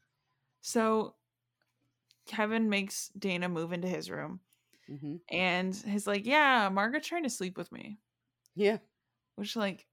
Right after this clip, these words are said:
Speaker 1: disgusting.
Speaker 2: I mean, it makes sense because she's somebody who feels slighted by her husband.
Speaker 1: Mm-hmm.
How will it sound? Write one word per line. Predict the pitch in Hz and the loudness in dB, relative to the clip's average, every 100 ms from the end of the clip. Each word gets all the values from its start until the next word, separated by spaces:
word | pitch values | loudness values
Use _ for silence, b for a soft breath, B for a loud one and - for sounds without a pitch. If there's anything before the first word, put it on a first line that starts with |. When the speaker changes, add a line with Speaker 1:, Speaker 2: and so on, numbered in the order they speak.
| - | -6
Speaker 1:
disgusting. | 202 - 180 - - - 202 _ _ _ _ _ _ _ _ _ _ _ _ _ - | -6 -6 -8 -10 -12 -14 -16 _ _ _ _ _ _ _ _ _ _ _ _ _ -2
Speaker 2:
I | |
mean, | 240 247 | 0 2
it | 220 | 4
makes | 240 254 | 2 2
sense | - 196 285 | 2 2 2
because | - 214 196 | -2 0 0
she's | - 196 | 2 -2
somebody | - 180 180 170 | 0 2 2 0
who | 175 | -2
feels | 156 170 160 156 | -4 -4 -4 -4
slighted | - 143 143 160 | -4 -4 -2 -4
by | 156 143 | -2 -2
her | 135 | -2
husband. | 131 131 - 208 | -6 -8 -8 -6
Speaker 1:
Mm-hmm. | 202 202 180 156 | -2 0 0 -4